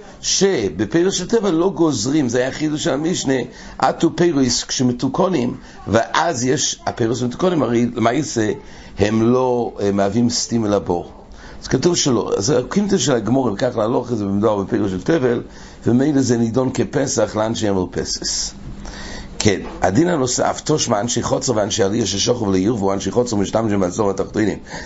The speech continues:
ואנשי עלייה משתמשים באזור העליונים, אז כיצד זיז יוצא מן הכיסא למטה מעשור לחוצר, למעלה מעשור לעלייה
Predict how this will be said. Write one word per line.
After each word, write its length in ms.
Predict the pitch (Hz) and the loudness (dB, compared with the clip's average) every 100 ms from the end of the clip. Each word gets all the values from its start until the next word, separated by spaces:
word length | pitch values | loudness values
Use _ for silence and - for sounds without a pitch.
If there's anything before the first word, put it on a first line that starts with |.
| - | -2
ואנשי 280 | 101 123 120 | 0 2 2
עלייה 180 | 117 135 | 2 2
משתמשים 440 | 117 131 131 117 | 2 2 0 2
באזור 360 | 107 98 123 117 | 0 2 2 2
העליונים, 580 | 98 95 107 117 151 180 - - - - - - | 0 0 2 0 -2 -6 -16 -20 -20 -14 -14 -4
אז 340 | 107 90 - - - | 0 0 -2 -6 0
כיצד 480 | 160 147 - 95 | 0 2 0 0
זיז 300 | 87 143 143 | 0 0 2
יוצא 280 | 127 156 - | 2 2 0
מן 140 | 120 104 | 0 0
הכיסא 420 | 101 147 143 120 | 0 0 0 0
למטה 360 | 104 117 117 | 0 0 0
מעשור 480 | 117 101 92 113 95 | 0 0 0 0 0
לחוצר, 520 | 92 - 107 - 98 80 - - - - - - - | 0 0 -2 0 -2 -2 -8 -20 -20 -18 -18 -8 0
למעלה 340 | 107 127 143 | 2 4 2
מעשור 640 | 127 120 110 - 123 113 | 2 2 0 0 0 2
לעלייה 640 | 107 104 98 95 87 90 87 | 2 2 2 0 -2 -2 0